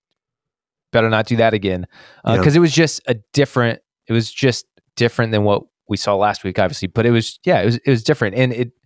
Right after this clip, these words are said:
Speaker 1: we were playing like a team who wanna score a few more, not just
Speaker 2: Yep.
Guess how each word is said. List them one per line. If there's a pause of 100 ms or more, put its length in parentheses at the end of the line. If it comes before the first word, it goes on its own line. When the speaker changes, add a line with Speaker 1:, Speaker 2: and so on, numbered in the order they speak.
(160)
Speaker 1:
we
were
playing
like
a
team
who
wanna
score
a
few
more,
not
just (500)
Speaker 2:
Yep.